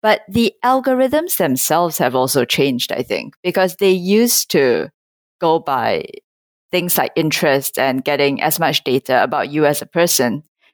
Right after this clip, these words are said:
And then over time, they have actually shifted to this idea of they look at people you like, and from there, they kind of try to match you with the next person.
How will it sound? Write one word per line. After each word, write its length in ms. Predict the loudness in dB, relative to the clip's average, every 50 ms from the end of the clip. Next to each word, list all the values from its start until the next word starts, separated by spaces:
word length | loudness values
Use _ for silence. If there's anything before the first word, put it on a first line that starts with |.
| _ _ _ _ _ 0
And 120 | 2 2
then 160 | 2 2 0 0
over 240 | 0 0 0 0 -2
time, 320 | 0 0 0 2 2 2
they 120 | 2 0 0
have 240 | 2 2 2 2
actually 280 | 2 0 0 2 2 2
shifted 520 | 2 2 0 0 -2 -2 -4 -4 -4 -2 0
to 120 | -2 0
this 200 | 0 0 0 0 0
idea 340 | -2 -2 -2 0 0 2
of 240 | 2 2 0 -2 -6 -14 _ _ _ _
they 180 | 0 2 2 2
look 400 | 2 2 2 2 0 0 0 0
at 280 | -2 -2 -2 -4 _ _
people 420 | -8 -8 -8 -8 _ -2 -2 -2
you 220 | 0 0 0 -2 0
like, 420 | 0 0 0 0 0 -2 -2 -4 _ _ _ _ _ _ _ _ _ _ _ _ _
and 220 | -2 -2 0 0 0
from 420 | 0 0 0 0 0 0 -2 -2
there, 440 | 0 2 2 4 2 2 0 -2 -6 -10 _ _ _ _ _ _ _
they 320 | 0 0 0 -2 -4 _ _ _ _ _ _ _ _
kind 180 | -4 -2 -2
of 100 | -2 -4
try 280 | -4 -6 -4 -2 -2 0
to 100 | -2 -2
match 480 | -6 -4 -4 -2 -2 -2 -2 -2 -2 -2
you 120 | -2 0
with 260 | 0 0 -2 -4 -4 -4
the 120 | -2 0
next 640 | 2 2 2 0 0 -2 -4 -6 -8 -8 -8 -12 _
person. 640 | -2 -2 0 0 -2 -2 -2 -4 -4 -6 -10 -12